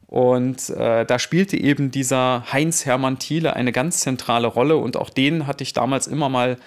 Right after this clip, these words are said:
mit drin. So, nun ist der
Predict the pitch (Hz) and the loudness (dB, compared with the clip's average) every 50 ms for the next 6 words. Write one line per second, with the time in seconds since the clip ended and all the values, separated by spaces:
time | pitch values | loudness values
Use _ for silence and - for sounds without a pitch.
0 | - - - 127 127 - - 131 135 160 196 240 254 - - - - - - - | -14 -6 -2 -2 -2 0 2 4 4 4 4 4 0 -2 -8 -20 -20 -20 -20 -20
1 | - - - - - - - - - - - - - - _ _ _ _ _ _ | -20 -20 -20 -20 -20 -20 -20 -20 -20 -20 -20 -20 -20 -20 _ _ _ _ _ _
2 | _ _ _ _ _ - - 180 156 135 135 135 127 110 165 - - - 170 165 | _ _ _ _ _ 0 4 4 6 6 6 4 2 2 2 2 0 2 2 4
3 | 165 160 160 160 | 4 4 4 2